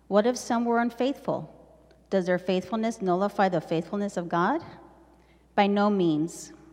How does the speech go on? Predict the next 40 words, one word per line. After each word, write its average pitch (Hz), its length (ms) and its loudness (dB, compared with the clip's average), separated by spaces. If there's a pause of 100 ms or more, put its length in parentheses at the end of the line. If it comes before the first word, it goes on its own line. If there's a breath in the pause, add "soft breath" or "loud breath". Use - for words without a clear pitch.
(520 soft breath)
Let 202 220 4
God 202 280 2
be 262 180 0
true, 233 500 -2
be 208 200 -2
through 214 360 2
every 214 280 2
one 220 340 0
were 190 140 2
a 175 100 6
liar, 175 460 2
as 170 200 0
it 170 120 -2
is 160 160 -4
written, 165 400 -2 (720 soft breath)
that 185 140 4
you 190 100 0
may 196 100 0
be 185 140 -2
justified 220 580 2
in 233 160 0
your 233 120 0
words 190 420 2
and 180 160 0
prevail 180 400 2
when 180 180 0
you 165 140 2
are 160 100 0
judged. - 600 -6 (1600 soft breath)
But 208 100 4
if 202 140 4
our 220 200 6
unrighteousness 208 840 2
serves 208 300 0
to 247 80 -2
show 202 260 0
the 190 140 0
righteousness 185 600 0
of 180 140 -4
God, 170 400 2